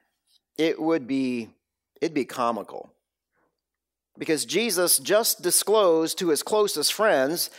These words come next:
that he's walking to his death. And the twelve, they, they don't say a word about that. And now all of a sudden, they start to jockey for position inside the kingdom of God.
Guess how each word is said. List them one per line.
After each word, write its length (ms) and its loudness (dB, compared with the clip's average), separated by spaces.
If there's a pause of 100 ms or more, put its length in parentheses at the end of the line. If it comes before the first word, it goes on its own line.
(360)
that 140 0
he's 220 -2
walking 520 2
to 160 0
his 240 0
death. 640 0 (640)
And 160 0
the 60 0
twelve, 480 4
they, 120 2
they 140 2
don't 180 2
say 200 2
a 100 6
word 300 2
about 340 2
that. 420 0 (240)
And 120 0
now 180 4
all 200 4
of 60 2
a 60 2
sudden, 560 2
they 140 4
start 280 0
to 80 2
jockey 520 0
for 160 0
position 760 0 (340)
inside 380 2
the 80 -2
kingdom 380 2
of 100 -2
God. 340 2